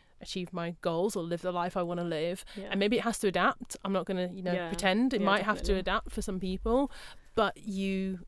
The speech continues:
Speaker 1: you can find, yeah, an, a po-, optimistic and a, and a positive way through.
Speaker 2: Yeah, I think especially with, with something like M S, like, I had a lot of messages on Instagram of, of a lot of young girls.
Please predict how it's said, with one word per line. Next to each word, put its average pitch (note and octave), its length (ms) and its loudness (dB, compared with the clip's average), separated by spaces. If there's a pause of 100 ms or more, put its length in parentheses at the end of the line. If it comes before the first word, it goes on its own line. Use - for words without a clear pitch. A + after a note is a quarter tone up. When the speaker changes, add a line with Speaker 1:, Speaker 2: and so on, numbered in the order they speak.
Speaker 1:
you F#3 100 -2
can A#3 360 6
find, G3 320 2
yeah, E3+ 260 -2
an, F#3 160 -6
a F#3 60 -10
po-, - 180 -4
optimistic F#3+ 720 -4
and F3+ 100 0
a, F3+ 100 -2
and F3+ 140 -2
a - 20 -2
positive F3+ 360 -2
way E3+ 120 -2
through. F3 300 -4 (140)
Speaker 2:
Yeah, F3+ 320 0 (100)
I G#3 100 6
think A3+ 360 2 (260)
especially B3+ 460 2
with, - 180 -6
with G3 160 0
something F#3 220 -2
like F3 200 -2
M F3 140 -2
S, E3 220 -4
like, F3 200 0 (400)
I F#3+ 60 4
had F#3+ 180 2
a F#3 60 4
lot F#3 260 2
of E3+ 120 -4 (100)
messages E3+ 400 -6
on D#3+ 80 -4
Instagram D#3+ 500 -4
of, E3 120 -6 (180)
of F#3 140 0 (320)
a G#3+ 60 4
lot A3+ 260 4
of G#3+ 80 -2
young G#3 360 2
girls. A3 600 -2